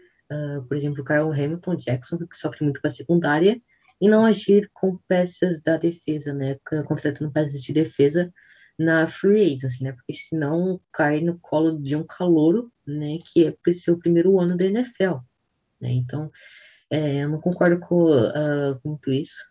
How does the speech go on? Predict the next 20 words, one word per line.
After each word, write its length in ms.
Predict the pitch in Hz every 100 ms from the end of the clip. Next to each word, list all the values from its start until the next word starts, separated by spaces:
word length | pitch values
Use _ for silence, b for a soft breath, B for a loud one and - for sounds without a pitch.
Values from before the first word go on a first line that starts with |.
| _ _
né, 460 | 127 127 127 123
mas, 760 | 123 120 123 120 117 120 123 - -
ah, 180 | 143 135
se 200 | 127 -
o 20 |
time, 420 | 147 - 147 143 127
se 120 | 123
o 40 |
time 200 | 127 143 131
faz 200 | 139 135
ao 80 | 131
contrário, 460 | 139 127 139 170
né, 120 | 147
drafta 500 | 131 127 127 - -
um 100 | 139
jogador 320 | 135 131 127 127
de 80 |
defesa, 340 | 127 127 127 127
por 140 | 127
exemplo, 300 | 127 123 123